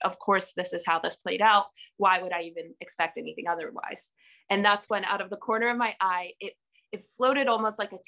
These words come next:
tissue. It was just, like, this bright blue, it, it wasn't a perfect sphere, and it hovered in between two trees.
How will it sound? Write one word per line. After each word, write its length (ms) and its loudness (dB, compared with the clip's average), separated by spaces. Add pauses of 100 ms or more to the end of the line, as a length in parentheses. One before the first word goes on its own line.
tissue. 460 -6
It 120 -4
was 200 -8
just, 240 -10
like, 160 -2
this 180 -10 (160)
bright 300 4 (260)
blue, 520 2 (140)
it, 160 2
it 120 -4
wasn't 260 2
a 60 -4
perfect 360 -10
sphere, 460 -10 (400)
and 140 4
it 80 0 (560)
hovered 400 4
in 200 -8
between 460 -12
two 220 -8
trees. 480 -8